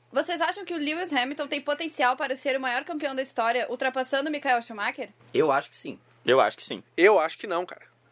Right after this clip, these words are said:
Speaker 2: Eu acho que sim, porque o Lewis Hamilton é um ótimo corredor, tem o melhor carro, e p-,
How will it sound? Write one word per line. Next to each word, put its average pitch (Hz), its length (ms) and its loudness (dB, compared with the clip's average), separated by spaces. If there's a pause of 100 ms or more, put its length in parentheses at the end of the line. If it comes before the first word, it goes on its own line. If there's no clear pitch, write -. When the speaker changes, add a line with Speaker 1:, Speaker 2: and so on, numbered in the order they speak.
(120)
Speaker 2:
Eu 123 140 0
acho 127 180 0
que 147 100 -12
sim, 147 200 -4
porque 165 200 -2
o 180 60 2
Lewis 175 280 0
Hamilton 147 500 -2
é 139 100 0
um 135 140 -2
ótimo 139 320 -2
corredor, 135 480 -2 (560)
tem 170 220 6
o - 20 -2
melhor 143 300 0
carro, 139 440 -6 (540)
e 120 260 0
p-, 127 180 -12